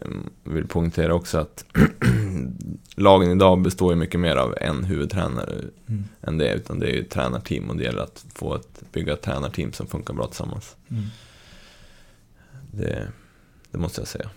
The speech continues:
Speaker 1: Sen i och med att vi, vi, det gick väldigt bra i Skellefteå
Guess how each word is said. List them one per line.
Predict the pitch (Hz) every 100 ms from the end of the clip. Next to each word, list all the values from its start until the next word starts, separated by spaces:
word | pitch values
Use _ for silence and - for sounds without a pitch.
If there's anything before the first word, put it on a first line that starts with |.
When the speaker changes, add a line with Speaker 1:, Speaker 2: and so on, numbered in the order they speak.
| -
Speaker 1:
Sen | - 80 107 - _ - _ - - - - - - - - - - _ _ _ 160
i | - -
och | 73
med | 76
att | -
vi, | - - - - - - - -
vi, | - -
det | -
gick | 67 - -
väldigt | 69 62
bra | 50
i | 50
Skellefteå | - - -